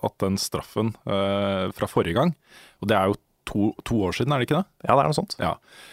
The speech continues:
Speaker 1: Eh, den var så forferdelig. Jeg, eh, det endte med at jeg måtte sitte i en, eh, løgndetektor, og du stilte meg sånne spørsmål som for eksempel,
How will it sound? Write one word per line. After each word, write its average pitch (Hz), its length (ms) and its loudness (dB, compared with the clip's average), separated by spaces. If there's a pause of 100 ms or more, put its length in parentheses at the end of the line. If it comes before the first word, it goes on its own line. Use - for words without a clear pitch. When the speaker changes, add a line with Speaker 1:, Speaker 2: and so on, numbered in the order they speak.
(180)
Speaker 1:
Eh, 107 640 2
den 120 300 2
var 107 140 4
så - 200 -2
forferdelig. 98 540 -2 (240)
Jeg, 104 300 2 (100)
eh, 110 460 4 (340)
det 120 80 2
endte 101 260 -2
med 107 120 2
at 127 80 -2
jeg 107 140 2
måtte 104 200 0
sitte - 260 -4
i 98 60 2
en, 101 120 0
eh, 104 200 2
løgndetektor, 101 720 2
og 131 80 2
du 113 120 4
stilte 101 320 -2
meg 92 140 0
sånne 90 220 -2
spørsmål 92 400 -6
som 92 180 -4
for - 120 -6
eksempel, 90 540 -4